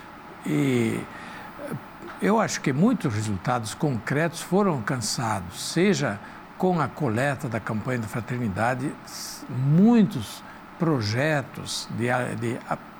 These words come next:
alimentação, de produção de alimentos, de acesso ao alimento, foram, eh, implementados ao longo deste ano pelo Brasil afora, por iniciativa da C N B B,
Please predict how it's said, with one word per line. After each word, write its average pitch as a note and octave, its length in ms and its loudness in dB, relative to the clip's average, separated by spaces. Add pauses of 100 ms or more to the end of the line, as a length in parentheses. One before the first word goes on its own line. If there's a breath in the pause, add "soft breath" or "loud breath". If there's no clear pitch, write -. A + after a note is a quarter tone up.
(140)
alimentação, D3+ 880 2
de G2 100 -2
produção F#3+ 600 2
de D3 100 4
alimentos, G#2 640 0 (500 loud breath)
de E3+ 480 4 (180)
acesso F#3 760 2
ao C#3 40 4
alimento, A2+ 640 0 (520 loud breath)
foram, G3+ 600 4 (360)
eh, D3 140 2
implementados D3+ 1300 4
ao B2 140 -2
longo C3+ 320 0
deste A#2+ 380 0
ano E3+ 400 2 (100)
pelo E3+ 160 4
Brasil B2+ 320 2
afora, F3 420 2
por A3 160 2
iniciativa E3 540 2
da C3 80 0
C - 140 -2
N C3+ 100 0
B G#2 140 0
B, C#3 300 2